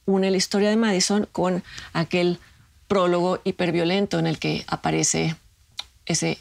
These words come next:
engendro con, con ganas de destruirlo todo. No adelanto más, pero sí voy a insistir en que una de las llaves para disfrutar Malignant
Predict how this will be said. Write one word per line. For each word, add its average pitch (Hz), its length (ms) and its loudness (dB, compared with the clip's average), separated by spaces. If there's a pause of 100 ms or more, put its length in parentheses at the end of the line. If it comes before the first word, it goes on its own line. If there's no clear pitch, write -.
engendro 156 540 -4
con, 147 300 -6 (140)
con 165 140 -2
ganas 156 320 0
de 156 100 -2
destruirlo 156 500 -2
todo. 147 340 -6 (520)
No 262 280 2
adelanto 226 460 0
más, 170 260 0
pero 147 160 -2
sí 180 140 0
voy 190 120 2
a - 20 2
insistir 175 440 0
en 175 160 0
que 165 120 -2
una 226 160 2
de 233 80 2
las 165 180 2
llaves 165 400 0
para 156 220 0
disfrutar 156 600 -2 (420)
Malignant 165 500 0